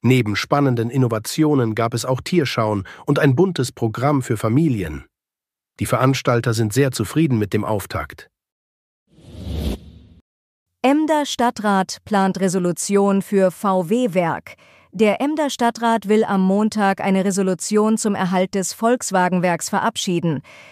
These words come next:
Speaker 2: Zwei Tage später wird V-W-Konzernchef Oliver Blume im Werk zu einer Krisenbetriebsversammlung erwartet. Grund dafür sind Sorgen, dass Emden nach zweitausenddreißig ohne langfristige Beschäftigungssicherung keine neuen Aufträge bekommt.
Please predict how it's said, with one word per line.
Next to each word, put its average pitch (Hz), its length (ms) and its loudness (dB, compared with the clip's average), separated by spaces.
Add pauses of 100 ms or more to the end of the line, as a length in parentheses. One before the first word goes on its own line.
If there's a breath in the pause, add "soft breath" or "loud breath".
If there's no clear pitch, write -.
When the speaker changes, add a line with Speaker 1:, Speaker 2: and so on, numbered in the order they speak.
(160 loud breath)
Speaker 2:
Zwei 233 320 0
Tage 233 360 -2
später 202 580 0
wird 196 180 0
V-W-Konzernchef 202 1300 0
Oliver 202 380 2
Blume 269 540 0
im 240 220 2
Werk 254 260 -2
zu - 140 -2
einer 190 240 0
Krisenbetriebsversammlung 190 1400 0
erwartet. 175 680 -2 (460 loud breath)
Grund 285 320 2
dafür 302 400 0
sind 254 240 2
Sorgen, 240 460 2
dass 180 220 -2
Emden 226 500 2
nach 160 240 -2
zweitausenddreißig 196 1300 0
ohne 208 220 4
langfristige 208 760 0
Beschäftigungssicherung 214 1080 0 (340 loud breath)
keine 254 340 2
neuen 226 320 4
Aufträge 196 560 -2
bekommt. 165 520 -4